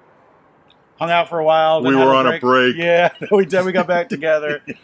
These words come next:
Speaker 1: Uh, if you don't know Chuck, he is a, a LinkedIn guru, and I asked him to just get on camera with me and give a LinkedIn tip. So if, uh, somebody is getting ready to start networking because, uh, pandemic's kinda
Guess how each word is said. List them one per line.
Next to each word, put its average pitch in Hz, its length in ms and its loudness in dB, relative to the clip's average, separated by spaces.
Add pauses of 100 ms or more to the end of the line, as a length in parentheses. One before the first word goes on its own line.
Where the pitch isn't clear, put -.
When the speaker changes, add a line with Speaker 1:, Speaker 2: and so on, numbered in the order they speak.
(140)
Speaker 1:
Uh, 123 140 -2
if - 60 -12
you 160 80 -10
don't 170 200 -4
know 147 160 -4
Chuck, 143 380 -4
he 139 240 -6
is 123 460 -10
a, 117 300 -6
a - 20 -8
LinkedIn 131 600 -8
guru, 139 600 -6
and 117 340 -8
I 110 120 -8
asked 113 300 -12
him 117 180 -10
to 110 420 -10 (300)
just - 140 -20
get 117 100 -10
on 107 120 -10
camera 113 260 -10
with 110 180 -10
me 117 140 -8
and 107 100 -10
give 113 280 -10
a 107 240 -10
LinkedIn 120 800 -10
tip. 123 380 -12
So 107 400 -10
if, 110 200 -10
uh, 110 220 -2
somebody 131 500 -6
is 113 460 -12 (200)
getting 170 200 -6
ready 170 280 -2
to 131 200 -8
start 143 260 -6
networking 147 500 -6
because, 127 280 -14
uh, 104 240 -6 (100)
pandemic's 135 460 -6
kinda 131 280 -8